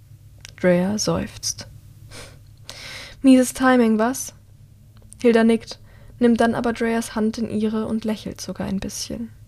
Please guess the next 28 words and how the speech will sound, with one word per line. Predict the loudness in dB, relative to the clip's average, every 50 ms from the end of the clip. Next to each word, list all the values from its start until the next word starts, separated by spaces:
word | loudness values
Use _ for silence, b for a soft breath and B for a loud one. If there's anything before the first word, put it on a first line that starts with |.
| -20 -20 -20 -20 -20 -20 -20 b b b b b b -2
„Wir | 0 0 2
werden | 4 4 2 2 0 -2 -4 -4 -2
diese | -4 -2 -2 0
Unterhaltung | -2 -2 -4 -6 -8 -6 -8 -6 -4 -4 -6
führen, | -6 -6 -6 -8 -8 -6 -8 -10 -10
das | -8 -10 -8
verspreche | -8 -8 -8 -8 -8 -10 -10 -10
ich | -10 -12 -10
dir. | -10 -8 -8 -8 -10 -12 -16 -20 -20 b b b b b b b b b b b b b
Wenn | -2 0 2
all | 4 6 6 6
das | 4 4 2 0
hier | -2 -2
vorbei | -2 -2 -2 0 0 0 -2 -2
ist, | -4 -6 -8 -10 -14 -16 -18 -20 -20 -20 -12
finden | -6 -2 -2 -2 -2 -2 -4 -4 -4
wir | -4 -6
die | -8 -10
Zeit.“ | -10 -10 -10 -10 -8 -10 -10 -12 -14 -18 -20 -20 -20 -20 -20 -20 -20 -20 -20 -20 -20 -20 -20 -20 B B B B B B B B B B B B B B B B B B B B B B B -20 -16
Fast | -4 2 2 4 4 2 2 2 4
der | 4 6
gesamte | 6 6 6 6 6 4
Clan | 2 0 2 4 4 6 6 4
hat | 2 0
sich | -2 -2 0
am | 0 0 2
Tor | 2 2 0 0
versammelt. | 0 0 0 2 2 2 2 0 -2 -4 -6 -10